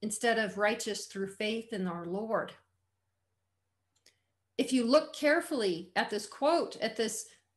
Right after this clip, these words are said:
scripture, you see that there are quotes around, "Do not say in your heart," right? Um, or, or, "Who will ascend into heaven?"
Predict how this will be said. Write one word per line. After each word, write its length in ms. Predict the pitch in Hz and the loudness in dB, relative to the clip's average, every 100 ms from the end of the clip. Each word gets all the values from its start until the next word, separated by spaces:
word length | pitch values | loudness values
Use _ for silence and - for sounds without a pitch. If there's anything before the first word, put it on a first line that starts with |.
| - | -12
scripture, 540 | - 320 339 - 262 | -6 0 0 2 0
you 140 | 220 220 | 2 0
see 200 | - 285 | 0 2
that 200 | 254 240 | 2 2
there 140 | 226 | 2
are 80 | 208 | 2
quotes 680 | - - 320 254 - - - | 0 4 6 6 2 -6 -2
around, 680 | 226 220 214 214 208 208 - _ - | 2 4 4 4 0 -4 -12 _ -2
"Do 160 | 233 | 2
not 280 | 247 247 - | 4 4 4
say 300 | - 233 233 | 2 2 2
in 100 | 226 | 2
your 160 | 202 185 | 0 -2
heart," 520 | 247 233 180 - - - _ | 0 0 0 -2 -10 -18 _
right? 480 | 214 208 220 233 - _ _ _ _ _ _ _ - | -2 2 2 0 -6 _ _ _ _ _ _ _ 2
Um, 440 | 247 220 208 190 - | 4 6 4 2 4
or, 180 | 233 208 208 220 | 6 6 2 2
or, 180 | 208 - | 2 2
"Who 240 | - 294 | 6 8
will 160 | 247 214 | 8 6
ascend 400 | 208 240 214 196 | 4 2 2 2
into 180 | 185 190 | 2 0
heaven?" 480 | 202 208 175 180 | -2 -4 -4 -6